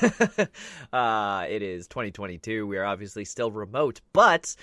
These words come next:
uh, for those of you who watch on the YouTube channel, we have a special treat coming up in just the next week or two. It is going to be a feast for the eyes, so go check out the YouTube channel. Um,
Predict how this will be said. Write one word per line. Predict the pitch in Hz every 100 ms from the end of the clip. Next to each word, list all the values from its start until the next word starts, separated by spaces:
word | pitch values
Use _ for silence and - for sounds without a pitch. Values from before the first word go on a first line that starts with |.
| - -
uh, | 110 110
for | 117 110
those | 143 151 127
of |
you | 127 123
who | 131
watch | 139 139 - 208
on | 190
the | 127 113
YouTube | 117 104
channel, | 120 113
we | 123 151
have | 127 92
a | 87
special | - 135 143 147
treat | - - 160 180 - - -
coming | - 160 220 160
up | 156 - - _ -
in | 110
just | 104 165 -
the | 139
next | 143 233 - - -
week | 113 117 185 208 -
or | 131 139 147 139
two. | - - 175 156 104
It | 98
is | 101
going | 104 110
to | 104
be | 110 107 -
a | 104
feast | - 165 -
for | 147
the | 123 120
eyes, | 117 117 113 113 - - -
so | 101
go | 87 143
check | 151 139
out | 120 117 - -
the | 104 101 -
YouTube | 98 98 135 175 170 120 87
channel. | 123 110 95 78 - - - - - -
Um, | 117 117 110 98